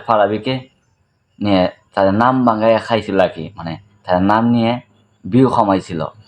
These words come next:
যখন তাদের ভিউর বাজারটা কমে গেছিল আর কি, তখন তারা কেএস কিবরা আর রুস্টার ফারাবিকে নিয়ে খ-, মাতামাতি করছিল। তারপর থেকে আমরা সবাই তারে পাঙ্কাজ আপা নামে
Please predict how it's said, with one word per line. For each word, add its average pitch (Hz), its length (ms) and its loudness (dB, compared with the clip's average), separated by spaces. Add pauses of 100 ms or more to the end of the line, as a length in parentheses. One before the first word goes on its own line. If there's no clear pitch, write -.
(920)
যখন 98 200 0
তাদের 110 240 0
ভিউর 120 280 2
বাজারটা 127 640 0 (2250)
কমে 120 400 2
গেছিল 135 280 2
আর 123 140 6
কি, 104 160 -6
তখন 107 380 0
তারা 110 440 0 (280)
কেএস 120 300 0
কিবরা 98 480 0
আর 80 200 2
রুস্টার 101 380 -4
ফারাবিকে 107 440 0
নিয়ে 113 200 2 (520)
খ-, 92 260 -2 (220)
মাতামাতি 104 480 0
করছিল। 90 420 -4 (600)
তারপর 113 360 0
থেকে 117 160 -2
আমরা 110 180 0
সবাই 110 260 0
তারে 117 260 0 (440)
পাঙ্কাজ 110 380 0
আপা 127 180 -2
নামে 123 300 0